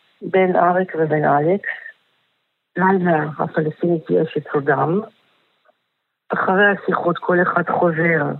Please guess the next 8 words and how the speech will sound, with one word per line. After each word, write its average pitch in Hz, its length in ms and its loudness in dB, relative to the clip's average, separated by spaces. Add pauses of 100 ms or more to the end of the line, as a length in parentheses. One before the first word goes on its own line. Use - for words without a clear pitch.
לחייו, 151 580 0 (920)
הדרכים 175 540 0
נפרדות, 156 680 -2 (760)
ואריק 220 460 0
אפילו 208 260 2
לא 202 200 2
יודע 226 360 2
שאלכס 185 540 0